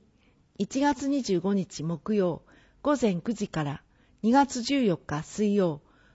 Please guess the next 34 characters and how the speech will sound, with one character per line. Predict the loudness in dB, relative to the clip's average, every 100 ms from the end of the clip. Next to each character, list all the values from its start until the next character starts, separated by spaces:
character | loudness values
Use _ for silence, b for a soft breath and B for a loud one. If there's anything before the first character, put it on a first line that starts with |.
| _
午 | 2 2
後 | 2
五 | 2 2
時 | 0 -8
に | -10 -8 0
イ | 0
ン |
タ | 4 6
ー | 6
ネ | 4
ッ |
ト | 0 -4
か | -2
ら、 | -2 -4 _ _ _ _ _ _ _ _ _ _ _
申 | 2 2
し | 2
込 | 0 2
み | 2
キ | 0 0 4
ュ |
ー | 6
ア |
ー |
ル | 4
コ | 2 2
ー | 2
ド | 0
が | -2
あ | -4
り | -4
ま | -6
す。 | -8 -12 -20 _ _ _ _ _ _ _ _ _ _ _ _ _ _ _ _ _ -4
募 | -4
集、 | -2 -2 -2 -2